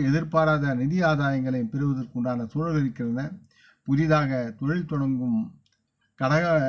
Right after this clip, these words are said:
ராசி மக்களுக்கு அவர்களுடைய எண்ணத்தில் உள்ளவர்கள் இப்பொழுது தொழில் தொடங்கக்கூடிய சூழலை உருவாக்கி தரும். புதிதாக ஒன்றை தொடங்க அக்ஷய திருதியை முகூர்த்தம் சிறப்பாக இருக்கிறது. ஆகவே இந்த நேரத்தில் இவர்கள் கடகராசி மக்கள் தங்களுடைய புதிய தொழிலை தொடங்கலாம். மேலும்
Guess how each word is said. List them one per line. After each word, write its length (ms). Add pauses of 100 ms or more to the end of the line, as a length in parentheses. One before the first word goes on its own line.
(120)
ராசி 280
மக்களுக்கு 540 (120)
அவர்களுடைய 400
எண்ணத்தில் 440
உள்ளவர்கள் 420 (160)
இப்பொழுது 460 (180)
தொழில் 340
தொடங்கக்கூடிய 400
சூழலை 440 (240)
உருவாக்கி 460
தரும். 280 (580)
புதிதாக 500
ஒன்றை 280
தொடங்க 340 (160)
அக்ஷய 300
திருதியை 400 (100)
முகூர்த்தம் 520
சிறப்பாக 420 (120)
இருக்கிறது. 400 (100)
ஆகவே 340
இந்த 160
நேரத்தில் 400
இவர்கள் 280 (600)
கடகராசி 480
மக்கள் 440
தங்களுடைய 360
புதிய 320
தொழிலை 320
தொடங்கலாம். 480
மேலும் 280